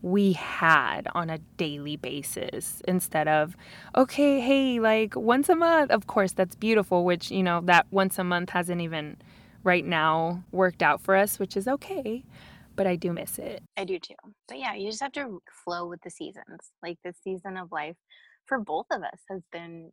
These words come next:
Speaker 2: really crazy and really busy, and that's okay. It's so easy to just get so hard on yourself and so down on yourself when things are just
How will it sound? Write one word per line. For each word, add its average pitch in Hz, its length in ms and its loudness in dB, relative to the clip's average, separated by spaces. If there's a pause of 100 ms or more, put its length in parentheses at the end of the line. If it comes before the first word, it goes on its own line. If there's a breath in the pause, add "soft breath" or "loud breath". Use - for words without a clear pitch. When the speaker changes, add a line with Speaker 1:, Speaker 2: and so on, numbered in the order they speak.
Speaker 2:
really 190 480 -10
crazy 165 340 -14
and 151 100 -18
really 135 180 -16
busy, - 420 -20
and 180 140 -18
that's 190 200 -16
okay. 180 440 -18 (100)
It's - 200 -14
so 202 200 -2
easy 185 340 -8
to 190 140 -12
just 180 240 -14
get - 140 -14
so 170 500 -14
hard 160 200 -10
on 165 140 -14
yourself 170 400 -14
and 170 120 -18
so 165 140 -16 (120)
down 151 220 -12
on 170 120 -16
yourself 175 380 -16
when 175 180 -18
things 165 280 -20
are 170 120 -16
just 160 220 -20